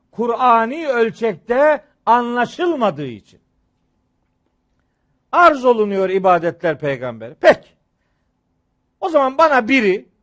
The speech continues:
Allah rızası için Maide suresinin yüz dokuzuncu ayetini anlatsın ya.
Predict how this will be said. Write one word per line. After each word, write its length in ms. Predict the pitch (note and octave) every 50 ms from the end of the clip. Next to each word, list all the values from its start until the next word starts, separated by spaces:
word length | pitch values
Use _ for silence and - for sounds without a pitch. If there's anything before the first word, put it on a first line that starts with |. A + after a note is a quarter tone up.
| _ _ _ -
Allah 360 | A3 B3+ C#4 D4+ C4+ A#3 G#3+
rızası 480 | G#3 F#3+ E3+ F#3 F3 E3 C3+ B2+ D#3
için 400 | D#3 C#3 A#2+ - F3+ G#3+ A#3 A3+ _ _ _ _ _ _
Maide 480 | E3+ A#3+ B3+ B3+ B3+ C4 C4 D4 C#4
suresinin 560 | - - B3 G#3+ F#3+ F#3+ D#3 D3 F#3+ A3 A#3+
yüz 320 | A#3 A3+ B3+ E4 E4 C#4 A#3
dokuzuncu 540 | C4 A#3 G3 A3+ A3 G#3+ A3+ A3 G#3 A#3 A#3
ayetini 480 | G#3+ G#3 G3+ G3 F#3 - G3+ A3 B3+
anlatsın 480 | C#4+ D#4+ E4 E4+ E4+ - - _ C4+ C4
ya. 280 | A#3+ A3+ A3 G#3+ G#3+